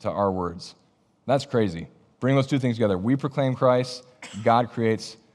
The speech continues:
new life. And what is it that they see? Did you guys see that in verse six? It says they see the knowledge of God's glory in the face of Jesus Christ.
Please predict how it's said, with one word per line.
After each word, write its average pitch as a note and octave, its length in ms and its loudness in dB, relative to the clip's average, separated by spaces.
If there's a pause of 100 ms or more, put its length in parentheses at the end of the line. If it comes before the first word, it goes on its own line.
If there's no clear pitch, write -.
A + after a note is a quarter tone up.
(120)
new G2+ 220 -2
life. F2 400 -4 (1040)
And A2 140 -2
what C3 160 6
is C#3 120 0
it C#3 180 0
that A#2+ 140 0
they A#2 120 0
see? G2 320 -6 (580)
Did A2 80 -8
you A2+ 60 -2
guys A#2 200 4
see B2+ 140 -2
that A2+ 300 6
in G#2+ 100 -2
verse G#2 200 0
six? G#2 200 -4
It G#2+ 60 -10
says A#2+ 220 -2
they A2+ 100 -2
see A#2+ 360 -2 (260)
the G2 80 -4
knowledge B2+ 800 0 (240)
of F#2 220 -8
God's G#2+ 320 2
glory F#2 580 -4 (580)
in G2 140 -4
the F2 80 -4
face G2 720 -2
of F#2 100 -10
Jesus F#2 340 -8
Christ. - 460 -10